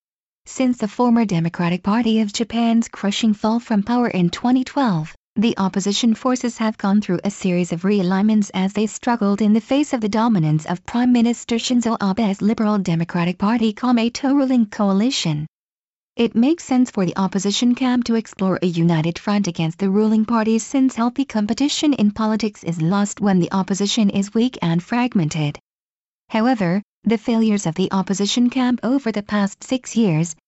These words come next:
in which Abe's ruling alliance won landslide victories in all nationwide elections, show that they are not trusted by voters as a viable governing alternative.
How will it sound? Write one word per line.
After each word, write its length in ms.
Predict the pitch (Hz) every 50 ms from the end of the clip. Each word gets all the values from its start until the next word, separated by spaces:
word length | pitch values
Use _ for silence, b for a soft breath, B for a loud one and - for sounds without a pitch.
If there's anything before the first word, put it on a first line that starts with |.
| _ _
in 200 | - 185 175 175
which 240 | 180 190 170 - -
Abe's 460 | - 185 180 190 233 214 175 180 - -
ruling 320 | 208 214 220 214 226 208
alliance 480 | - 185 175 190 202 226 254 277 - -
won 180 | 233 233 214 202
landslide 480 | 226 247 285 294 - 185 165 156 160
victories 540 | 165 - 254 262 - 240 233 220 214 208 208
in 140 | 175 160 -
all 180 | - 214 240 262
nationwide 680 | 240 220 214 220 208 - 208 185 175 180 180 180 185 -
elections, 720 | - 175 170 202 262 - - - - 160 151 170 190 - - _ _ _ -
show 300 | - - - 262 262 277
that 180 | 302 277 254 -
they 140 | 226 214
are 80 | 214 208
not 240 | 208 226 254 294 285
trusted 420 | - - 262 262 - - 170 156
by 200 | - 170 165 165
voters 360 | 165 190 202 220 247 254 240
as 220 | - - 160 156 180
a 40 | 208
viable 340 | 220 220 214 208 214 202
governing 480 | 180 - 170 160 - 170 165 175 180 190
alternative. 760 | 185 180 180 - - - 294 294 226 175 160 147 147 - -